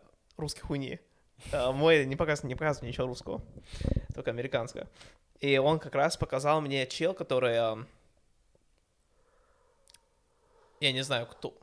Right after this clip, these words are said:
я не знаю, кто он, но он там какой-то, видимо, экс-,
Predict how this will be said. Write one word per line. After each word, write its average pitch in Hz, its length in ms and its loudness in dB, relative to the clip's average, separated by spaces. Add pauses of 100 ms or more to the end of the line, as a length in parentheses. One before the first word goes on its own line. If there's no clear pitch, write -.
(120)
я - 80 -16
не 135 60 -10
знаю, 120 180 -4
кто 190 180 0
он, 180 160 0 (220)
но 127 200 2
он 135 120 4
там 123 140 -2
какой-то, 113 460 -2
видимо, 113 260 -8
экс-, - 280 -14